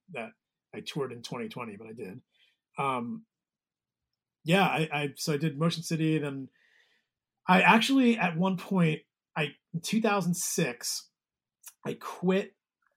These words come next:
I was like, "I'm quitting touring. I'm done. I'm gonna get a job." I was living in Chicago. I'm like, "I'm gonna get a job, uh, at a venue."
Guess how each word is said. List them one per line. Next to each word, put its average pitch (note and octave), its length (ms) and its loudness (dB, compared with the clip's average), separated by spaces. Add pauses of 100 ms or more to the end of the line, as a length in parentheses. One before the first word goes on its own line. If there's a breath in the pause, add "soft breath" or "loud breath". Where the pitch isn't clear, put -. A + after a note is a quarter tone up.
I D3+ 60 -4
was D3 140 -4
like, B2 100 -8
"I'm C3+ 100 -8
quitting D#3+ 380 2
touring. B2 420 -6
I'm A#2+ 160 -10
done. A2+ 460 -4
I'm B2 60 -14
gonna B2+ 160 -8
get C3 160 -6
a B2 40 -10
job." D3 480 2
I C3 40 -4
was B2 120 -10
living C#3 220 -4
in C#3 60 -8
Chicago. C3+ 500 -6
I'm A#2+ 80 -8
like, A2+ 220 -14
"I'm C#3+ 80 -10
gonna D3 140 -4
get D3 120 -2
a C#3 60 -2
job, B2+ 500 -2 (640)
uh, A#2+ 400 -2 (100)
at B2 120 -4
a A2+ 80 -4
venue." C#3 920 -2